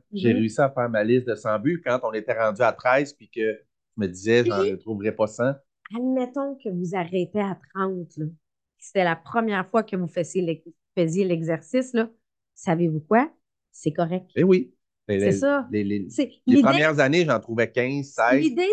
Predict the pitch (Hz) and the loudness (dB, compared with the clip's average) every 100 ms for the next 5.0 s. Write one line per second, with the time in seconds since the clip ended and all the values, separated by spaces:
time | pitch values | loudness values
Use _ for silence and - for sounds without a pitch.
0 | 415 330 294 294 381 381 302 294 302 285 | -2 -2 -2 -2 -4 -4 -4 -4 -2 -4
1 | 277 - 330 339 311 - _ _ - - | -4 -6 0 0 0 -14 _ _ -12 0
2 | 277 277 415 - 311 - 269 254 415 440 | 2 2 0 0 0 2 -2 0 -2 -2
3 | 339 262 247 262 359 403 339 247 277 277 | 0 2 2 2 4 4 4 2 0 -2
4 | - 320 269 240 247 349 339 - 269 254 | -6 -6 -6 -4 0 2 2 0 -2 -2